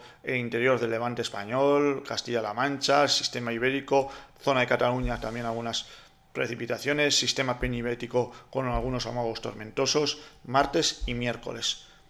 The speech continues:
de, sobre todo a últimas horas y de madrugada.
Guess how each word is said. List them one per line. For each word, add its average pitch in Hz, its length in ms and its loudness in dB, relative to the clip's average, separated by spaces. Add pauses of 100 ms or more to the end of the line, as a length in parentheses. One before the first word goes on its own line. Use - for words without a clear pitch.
(120)
de, 127 200 0
sobre 123 220 4
todo 156 460 4 (240)
a 139 80 2
últimas 131 340 0
horas 156 240 4
y 131 40 -2
de 127 60 -6
madrugada. 117 600 0